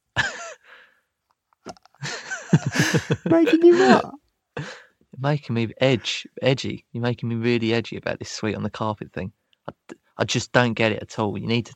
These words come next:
Speaker 1: explain to me what's going on here. Our guest this week is a professional super middleweight boxer. He is also a former professional footballer.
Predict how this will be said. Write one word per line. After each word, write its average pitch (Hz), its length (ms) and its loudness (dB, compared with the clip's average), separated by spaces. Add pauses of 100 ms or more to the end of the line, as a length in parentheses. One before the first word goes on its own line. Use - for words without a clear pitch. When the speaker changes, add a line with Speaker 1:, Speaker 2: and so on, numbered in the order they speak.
(120)
Speaker 1:
explain 110 420 -2
to - 100 -10
me 101 80 -2
what's 104 280 -6
going 98 200 -4
on 98 120 -4
here. 107 140 -6 (1200)
Our 139 100 6
guest 190 280 6
this 165 180 6
week 131 240 6
is 113 100 -4
a 110 40 -2
professional 120 520 2
super 127 360 2
middleweight 104 420 6
boxer. 101 460 4 (300)
He 120 140 6
is 113 120 6
also 127 340 6
a 117 60 6
former 151 500 6
professional 120 640 2
footballer. - 500 2